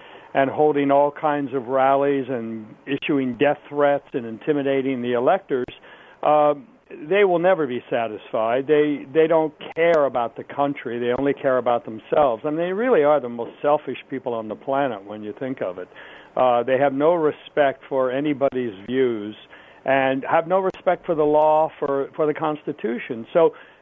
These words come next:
he, he's not going to win them over. Uh, the question is, how many of them are there? How much attention do they get? Because if he succeeds, then I think they will shrink. Uh, but if he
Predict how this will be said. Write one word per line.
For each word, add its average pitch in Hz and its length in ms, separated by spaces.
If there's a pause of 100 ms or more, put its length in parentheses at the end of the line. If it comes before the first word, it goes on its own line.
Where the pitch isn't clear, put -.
he, - 480
he's 175 260
not 208 320
going 175 280
to 170 120
win 156 320
them 135 240
over. 131 560 (360)
Uh, 151 220
the 170 100
question 202 540
is, 151 220
how 185 220
many 170 280
of 139 140
them 139 160
are 139 240
there? 135 240
How 165 180
much 160 280
attention 147 560
do 135 140
they 127 140
get? 135 480 (120)
Because 147 320 (360)
if 190 220
he 233 220 (100)
succeeds, 127 680 (160)
then 165 160
I 160 160
think 156 280
they 156 180
will 156 220 (140)
shrink. 170 340 (160)
Uh, 143 280
but 156 180
if 165 160
he 185 140